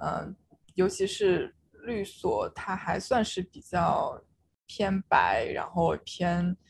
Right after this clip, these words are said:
呃，怎么说，就是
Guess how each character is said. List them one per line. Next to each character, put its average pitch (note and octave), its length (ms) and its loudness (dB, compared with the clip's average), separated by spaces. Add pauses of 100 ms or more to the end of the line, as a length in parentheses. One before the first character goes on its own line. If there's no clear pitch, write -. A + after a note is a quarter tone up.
(320)
呃， D#3+ 460 -4
怎 - 1600 -16
么 F3+ 40 -2
说， - 260 -6
就 - 120 -12
是 D#3+ 220 -10